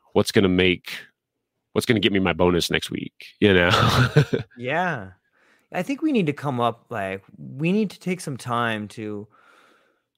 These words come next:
Speaker 2: reevaluate the language we use in, in structured business. Like, manager,
Speaker 1: Mm.
Speaker 2: just, it just seems lacking to me. Like, you're manag-, like,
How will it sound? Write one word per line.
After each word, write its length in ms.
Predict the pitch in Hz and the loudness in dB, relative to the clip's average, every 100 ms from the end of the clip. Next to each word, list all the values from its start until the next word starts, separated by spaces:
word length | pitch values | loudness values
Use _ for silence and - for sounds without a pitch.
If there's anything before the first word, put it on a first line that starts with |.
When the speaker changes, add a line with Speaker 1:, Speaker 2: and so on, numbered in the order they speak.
| - | -4
Speaker 2:
reevaluate 840 | 165 220 175 147 143 147 147 143 | 2 2 4 4 4 4 2 0
the 80 | 135 | -2
language 560 | 113 120 127 127 120 117 | -4 -4 -6 -6 -8 -10
we 100 | 107 | -10
use 680 | 107 120 123 117 113 110 107 | -6 -6 -4 -6 -6 -8 -12
in, 640 | 131 104 98 95 92 - _ _ _ _ | -12 -10 -10 -10 -14 -20 _ _ _ _
in 340 | 117 104 87 - - | -14 -14 -16 -20 -16
structured 800 | - - - 135 131 139 113 | -10 -10 -2 -2 -2 -6 -8
business. 540 | - 107 104 85 - - | -6 -8 -8 -14 -16 -16
Like, 120 | 117 | -8
manager, 680 | 135 143 190 214 160 123 117 | 0 4 4 4 2 0 -2
Speaker 1:
Mm. 40 | |
Speaker 2:
just, 160 | 143 - | -4 -8
it 100 | 160 | -8
just 220 | 175 - | -6 -6
seems 520 | - - 202 202 143 | -6 -4 0 0 -2
lacking 640 | 120 123 127 147 147 110 101 | -4 2 2 0 -4 -6 -8
to 120 | 98 | -12
me. 160 | 95 92 | -12 -12
Like, 120 | 113 | -10
you're 160 | 170 156 | -4 -2
manag-, 640 | 147 143 143 185 196 143 | 0 0 0 0 0 -2
like, 200 | 151 123 | -6 -8